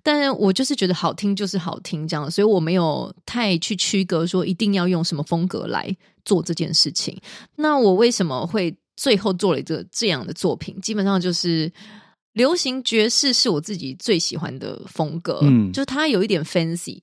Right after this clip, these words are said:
Speaker 1: 但是它又不会不贴近人性。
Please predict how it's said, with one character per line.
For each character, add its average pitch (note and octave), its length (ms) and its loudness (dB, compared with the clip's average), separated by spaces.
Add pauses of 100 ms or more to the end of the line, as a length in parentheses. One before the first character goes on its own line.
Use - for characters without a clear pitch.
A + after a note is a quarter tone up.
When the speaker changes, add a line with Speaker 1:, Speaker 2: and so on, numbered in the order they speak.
Speaker 1:
但 D#4 120 2
是 F4+ 80 0
它 D#4 240 -2
又 D4 200 2
不 F#3+ 120 -2
会 F#3+ 120 2 (160)
不 A3+ 100 -2
贴 F3+ 340 -2
近 F3 520 -4 (340)
人 D#3+ 300 0
性。 - 280 -2